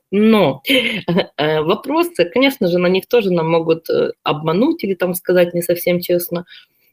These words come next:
Но, э, знак зодиака, под которым я родилась, давали мне возможность всегда напрямую спрашивать, там, улыбаешься ты или, извините, <laughs> э, что-то другое давишь. Я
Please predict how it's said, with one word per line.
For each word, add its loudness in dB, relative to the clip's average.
Но, 2
э, -10
знак 2
зодиака, 2
под -6
которым 0
я 2
родилась, 2
давали 0
мне 0
возможность 0
всегда 0
напрямую 2
спрашивать, -2
там, -2
улыбаешься 2
ты 0
или, 2
извините, 0
<laughs> -4
э, 2
что-то -2
другое 4
давишь. 0
Я 0